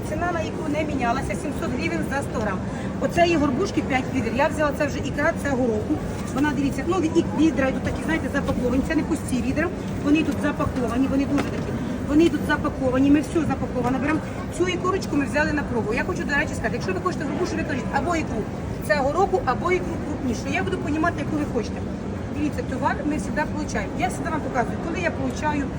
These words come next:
Дивіться, вже починають бути відправочки, <clears throat> але ви знаєте,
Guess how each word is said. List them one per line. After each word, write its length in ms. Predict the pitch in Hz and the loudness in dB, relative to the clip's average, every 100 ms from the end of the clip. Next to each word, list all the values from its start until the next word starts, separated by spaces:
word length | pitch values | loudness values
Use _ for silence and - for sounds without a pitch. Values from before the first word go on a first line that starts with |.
| - - - | -6 -4 -4
Дивіться, 280 | 285 311 262 | -2 0 0
вже 160 | 311 415 | -2 -2
починають 480 | 392 349 339 339 - | -2 0 0 0 -2
бути 200 | - 294 | -4 -4
відправочки, 640 | 302 349 349 330 - 254 233 311 | -2 0 0 0 -4 -2 0 -2
<clears throat> 120 | - | 2
але 260 | 294 349 392 - - - - | 2 4 2 -2 -4 -4 -4
ви 60 | 302 | -2
знаєте, 300 | - 359 | 0 0